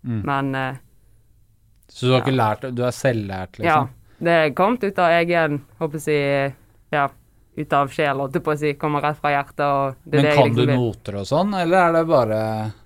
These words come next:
Speaker 2: Jeg skal ikke si at jeg er en sånn der, eh, jeg kan sitte og lese Beethoven, og ja, ja, det kan jeg gjøre, liksom.
Speaker 1: Ja.
Speaker 2: Jeg er litt mer sånn, jeg har godt gehør, så jeg kan liksom høre en tone, og jeg vet hva tone det er, jeg kan, og jeg finner meg alltid fram, så jeg har lært meg masse sanger på piano som er veldig vanskelig,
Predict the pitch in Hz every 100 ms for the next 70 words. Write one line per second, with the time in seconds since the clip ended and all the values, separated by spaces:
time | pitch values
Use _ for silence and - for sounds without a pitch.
0 | - - 170 165 151 160 202 202 202 196
1 | 196 185 180 170 165 160 156 165 - 170
2 | 170 165 160 160 160 160 160 151 143 143
3 | 143 147 143 175 180 147 160 151 147 147
4 | 151 147 143 127 131 123 147 160 165 175
5 | 185 226 185 - _ _ - 185 190 165
6 | 214 214 180 190 160 139 - 160 165 160
7 | 156 170 160 156 156 160 147 160 160 185
8 | 160 160 151 147 165 151 156 143 139 139
9 | 151 139 - - - 160 175 220 214 170
10 | 165 165 175 - 160 131 151 170 190 175
11 | 151 143 170 202 220 196 190 190 180 160
12 | 147 160 160 156 - 139 165 170 165 156
13 | 160 202 160